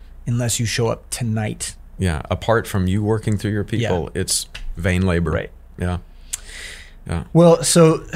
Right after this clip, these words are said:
Speaker 1: <sighs> w-, so we're having this conversation about healthy ministry, and,
Speaker 2: Mm-hmm.
Speaker 1: um, I don't think we could have that conversation without, um, discussing what it means to invite the Holy Spirit to do the work on our behalf. Um, and so,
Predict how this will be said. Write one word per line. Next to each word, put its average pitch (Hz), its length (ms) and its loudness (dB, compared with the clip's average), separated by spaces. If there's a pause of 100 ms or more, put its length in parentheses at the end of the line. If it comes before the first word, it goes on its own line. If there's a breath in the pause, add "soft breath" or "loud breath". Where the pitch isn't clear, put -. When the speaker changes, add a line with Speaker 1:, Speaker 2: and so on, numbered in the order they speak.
(100)
Speaker 1:
<sighs> - 180 -4
w-, 151 300 -4
so 151 160 2
we're 156 60 8
having 170 240 8
this 151 120 4
conversation 143 600 -2
about 120 200 -4
healthy 127 300 0
ministry, 110 600 -4 (280)
and, 95 340 0
Speaker 2:
Mm-hmm. 87 180 0
Speaker 1:
um, 87 280 0
I 131 60 0
don't 139 140 0
think 143 140 2
we 143 80 2
could 135 100 2
have 139 220 6
that 131 140 2
conversation 117 760 0
without, 110 500 -2 (560 soft breath)
um, 113 260 0
discussing 110 720 0
what 110 100 -2
it 110 80 -4
means 110 220 -2
to - 100 -8
invite 110 480 -2
the - 80 -8
Holy 107 260 -4
Spirit 107 420 -4
to 107 60 -8
do 107 120 -4
the 107 80 -4
work 110 260 -6
on 107 100 -6
our 104 80 -4
behalf. 104 560 -6 (140)
Um, 107 320 -6
and 117 160 -4
so, 113 320 -2